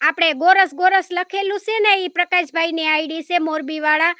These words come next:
એને તમે કોમેન્ટ કરો, ઈ ભાઈ તમને આપી દે હે. શીતલબેન, પ્રકાશભાઈને કરો, ઈ અમારે જૂના ભાઈ છે. જય માતાજી, બાપા સીતારામ, સપોર્ટ, સપોર્ટ.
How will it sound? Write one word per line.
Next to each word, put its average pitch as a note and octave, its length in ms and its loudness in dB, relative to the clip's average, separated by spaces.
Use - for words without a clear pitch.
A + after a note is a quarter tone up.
એને D#4 260 0
તમે D#4 240 -2
કોમેન્ટ D#4+ 400 -2
કરો, F#4 300 4
ઈ D#4+ 160 -2
ભાઈ C#4+ 220 0
તમને D4 280 -2
આપી D4+ 240 -2
દે D4+ 180 -2
હે. D4 300 0
શીતલબેન, C#4+ 760 -2
પ્રકાશભાઈને D4+ 680 0
કરો, D4+ 280 -2
ઈ C4 80 -8
અમારે C#4+ 340 2
જૂના D4 380 0
ભાઈ B3 280 -2
છે. G#3+ 180 -10
જય D#4 180 4
માતાજી, D#4 520 2
બાપા C#4+ 300 0
સીતારામ, D#4 500 0
સપોર્ટ, D4 360 -4
સપોર્ટ. D4+ 680 -2